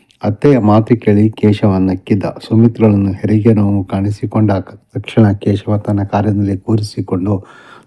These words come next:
ನರ್ಸಿಂಗ್ ಹೋಮ್‌ಗೆ ಹೊರಟ. ಜೊತೆಯಲ್ಲಿ ಮಹಾಲಕ್ಷ್ಮಿ ಅವರು ಇದ್ದರು.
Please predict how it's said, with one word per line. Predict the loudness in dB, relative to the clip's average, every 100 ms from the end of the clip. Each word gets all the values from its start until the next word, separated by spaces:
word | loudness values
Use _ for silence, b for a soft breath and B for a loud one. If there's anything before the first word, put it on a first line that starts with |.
| 2
ನರ್ಸಿಂಗ್ | 4 4 4 4
ಹೋಮ್‌ಗೆ | 4 2 2
ಹೊರಟ. | 2 2 2 0 -4 -2
ಜೊತೆಯಲ್ಲಿ | -2 2 4 4 2
ಮಹಾಲಕ್ಷ್ಮಿ | 0 -2 -4 -4 -2
ಅವರು | -2 0
ಇದ್ದರು. | -2 -2 -4 -4 -8